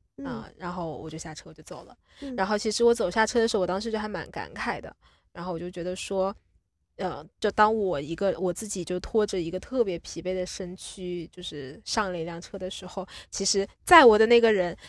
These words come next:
Speaker 2: 他也同样有着自己特别特别不容易的一些点。我一瞬间我就觉得有一种，就像那个之前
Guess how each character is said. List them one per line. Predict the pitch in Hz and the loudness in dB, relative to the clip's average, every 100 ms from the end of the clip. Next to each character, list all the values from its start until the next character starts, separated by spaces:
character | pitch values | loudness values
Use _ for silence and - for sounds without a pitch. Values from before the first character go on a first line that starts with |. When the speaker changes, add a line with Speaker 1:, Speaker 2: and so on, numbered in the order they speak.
| - | -8
Speaker 2:
他 | - 247 | 0 2
也 | 185 | 2
同 | - 196 | -2 -6
样 | 180 214 | -4 -4
有 | 180 | -4
着 | 156 | -6
自 | - 202 | -8 -12
己 | 180 | -12
特 | - | -8
别 | 202 | -8
特 | 180 | -6
别 | 190 | -8
不 | 185 196 | -6 -8
容 | 151 | -8
易 | 107 | -10
的 | 170 | -8
一 | 156 | -8
些 | - 190 | -8 -12
点。 | - 180 - _ _ | -12 -14 -14 _ _
我 | 190 | -2
一 | 180 | 0
瞬 | - 349 240 | 0 0 0
间 | 226 | 0
我 | 220 | 0
就 | 185 | -2
觉 | 180 | -6
得 | 180 | -4
有 | 175 156 | -2 -2
一 | |
种， | 175 175 135 190 _ | -2 -2 -4 -12 _
就 | - | -6
像 | 196 196 175 | -2 -2 -2
那 | |
个 | 175 | -4
之 | 175 | -6
前 | 196 175 | -8 -10